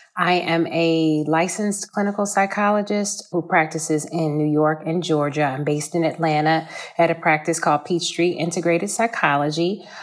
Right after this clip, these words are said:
where we work with children, adolescents, and adults. My practice is primarily focused on providing individual therapy, family therapy, and doing some co-parenting work with families going through high conflict divorces, and also on helping people using cognitive behavioral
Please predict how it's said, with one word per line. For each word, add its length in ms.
where 160
we 100
work 320
with 160
children, 460
adolescents, 640
and 120
adults. 540
My 80
practice 500
is 100
primarily 640
focused 500
on 160
providing 600
individual 580
therapy, 720
family 300
therapy, 520
and 120
doing 220
some 160
co-parenting 680
work 340
with 200
families 400
going 260
through 160
high 160
conflict 440
divorces, 800
and 180
also 520
on 220
helping 360
people 300
using 400
cognitive 420
behavioral 800